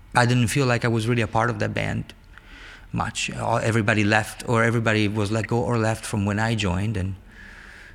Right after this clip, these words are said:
it, it just didn't feel like, I, I didn't feel part of it. And I, I, I, I f-, I felt like in order to,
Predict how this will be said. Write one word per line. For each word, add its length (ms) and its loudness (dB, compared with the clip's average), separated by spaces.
it, 260 -2
it 100 0
just 260 -2
didn't 180 2
feel 240 0
like, 240 2
I, 160 -2
I 100 0
didn't 180 2
feel 220 0
part 220 0
of 60 -6
it. 200 -6
And 140 -4
I, 40 -2
I, 120 -2
I, 140 0
I 40 0
f-, 280 -8
I 100 -2
felt 240 0
like 160 2
in 140 2
order 220 2
to, 340 -2